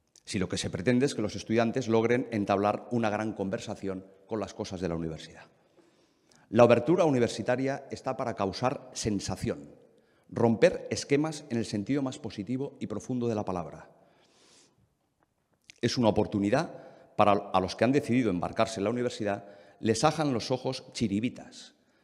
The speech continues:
sientan mariposas en el estómago y empiecen a enamorarse de la causa universitaria. ¿De qué va esta maravilla? Es una posible inquietud que debería revolotear en la mente y alma de quienes acaban de conocerla.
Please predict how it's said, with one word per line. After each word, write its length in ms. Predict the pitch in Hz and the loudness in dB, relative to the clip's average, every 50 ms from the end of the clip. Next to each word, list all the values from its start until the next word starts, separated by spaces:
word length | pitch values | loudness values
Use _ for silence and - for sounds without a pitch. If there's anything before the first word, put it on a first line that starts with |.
| _ _ _ _ - | _ _ _ _ -8
sientan 420 | - - 143 156 165 175 165 147 | 2 4 4 4 4 4 2 4
mariposas 540 | 131 117 107 107 - 127 139 - 143 127 - | 4 4 4 4 2 0 -2 -2 -4 -6 -4
en 80 | 117 | -4
el 100 | 110 95 | -4 -4
estómago 480 | 92 - - 131 123 120 117 120 127 - - | -4 -6 -6 -6 -6 -6 -6 -8 -10 -8 -2
y 80 | 113 113 | -2 0
empiecen 640 | 110 107 110 139 139 135 139 147 147 143 143 - - | 0 2 2 0 0 0 -2 -4 -4 -4 -6 -6 -2
a 80 | 110 107 | -2 0
enamorarse 720 | 110 127 135 135 113 107 110 113 - - 117 113 117 - - | 0 0 -2 -2 -2 -2 -2 -4 -6 -8 -8 -8 -10 -10 -6
de 100 | 104 104 | -6 -4
la 140 | 95 98 98 | -4 -4 -4
causa 260 | 110 107 104 - - | -4 -6 -6 -6 -8
universitaria. 720 | 98 95 92 90 90 - - - - 85 - - - - _ _ _ _ _ _ _ _ _ _ _ _ _ _ _ | -8 -8 -8 -10 -10 -12 -14 -18 -18 -18 -20 -20 -20 -20 _ _ _ _ _ _ _ _ _ _ _ _ _ _ _
¿De 220 | - 110 104 127 123 | -6 2 2 4 4
qué 160 | 123 165 165 | 6 4 4
va 180 | 147 156 160 147 | 2 0 -4 -6
esta 220 | - - - 117 | -8 -4 -2 0
maravilla? 640 | 113 113 104 98 98 113 110 87 76 76 - - - _ _ _ _ _ _ _ _ _ - - | 0 0 0 0 -2 -4 -6 -8 -12 -16 -20 -20 -20 _ _ _ _ _ _ _ _ _ -2 -2
Es 160 | 131 127 135 | 0 0 0
una 180 | 147 139 120 | 0 0 0
posible 480 | - 113 - - 139 131 127 139 135 139 - | 0 -2 -2 -2 -2 0 0 0 -2 -2 -2
inquietud 600 | 131 117 113 110 107 98 90 123 127 - - - - - _ _ _ _ _ _ | -2 0 0 0 -2 -2 -2 -2 -6 -6 -8 -20 -20 -20 _ _ _ _ _ _
que 120 | - 127 104 | 0 2 4
debería 360 | 104 101 107 104 120 127 117 | 6 6 6 4 4 2 2
revolotear 680 | 104 107 107 113 120 110 107 98 98 98 98 - - - | 0 -2 -2 -2 -2 -2 0 0 0 0 -2 -6 -8 -2
en 120 | 107 107 101 | 0 2 2
la 80 | 101 | 2
mente 300 | 107 110 110 104 - 104 | 2 0 -2 0 -2 0
y 100 | 101 101 | 0 0
alma 320 | 104 104 104 104 104 - - | 0 0 0 -2 -4 -6 -8
de 140 | - 95 101 | -8 -8 -6
quienes 320 | 98 - 101 101 98 - 98 | -4 -4 -6 -8 -8 -10 -10
acaban 240 | 87 92 95 92 | -8 -8 -8 -6
de 80 | 92 92 | -8 -10
conocerla. 560 | - 85 87 85 - 90 82 - - - - | -10 -12 -12 -10 -10 -12 -12 -12 -18 -20 -20